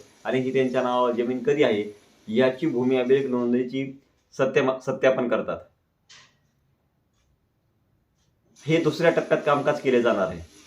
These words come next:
आधार संलग्न करण्याचं, दुरुस्तीचं काम पोस्ट खाते किंवा सामायिक सुविधा केंद्र अर्थात सीएससी केंद्रावरही केलं जाणार आहे.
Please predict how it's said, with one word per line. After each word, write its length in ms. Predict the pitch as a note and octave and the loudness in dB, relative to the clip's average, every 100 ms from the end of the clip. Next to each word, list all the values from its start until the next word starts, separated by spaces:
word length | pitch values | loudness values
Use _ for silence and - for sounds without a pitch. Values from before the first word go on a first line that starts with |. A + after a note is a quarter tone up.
| - - - - | -20 -20 -20 -8
आधार 280 | A#2 B2+ E3 | 0 6 6
संलग्न 340 | E3+ D3+ D3+ D#3 | 4 0 0 0
करण्याचं, 500 | D3 C#3 C#3 C#3 C3+ | -2 -4 -4 -4 -4
दुरुस्तीचं 460 | C3+ C3 - A#2+ | -4 -8 -10 -10
काम 220 | C3+ C3+ C3+ | -4 -2 -2
पोस्ट 420 | C3 C3 - C3 | -4 -6 -6 -8
खाते 420 | C3 B2 C3 - - _ _ _ _ _ _ _ _ _ _ | -6 -4 -6 -6 -18 _ _ _ _ _ _ _ _ _ _
किंवा 340 | D#3 D#3+ C3 A#2+ - _ _ _ _ _ _ _ _ _ - - | 0 4 2 0 -8 _ _ _ _ _ _ _ _ _ -20 -2
सामायिक 420 | D#3 D3 D3+ D#3+ E3 | 4 4 4 2 0
सुविधा 320 | D#3+ D3+ D3 | -4 0 0
केंद्र 280 | D3 C#3+ C#3+ | 0 -2 0
अर्थात 320 | C3 - C#3+ | 0 0 -4
सीएससी 460 | - C3+ C3+ C#3 | -4 -2 -2 -2
केंद्रावरही 480 | C3 B2+ B2+ B2+ C3 | -4 0 2 2 0
केलं 240 | B2 B2 A#2+ | 0 0 2
जाणार 300 | A#2 A#2 A2 | 0 -2 -4
आहे. 180 | A2 | -6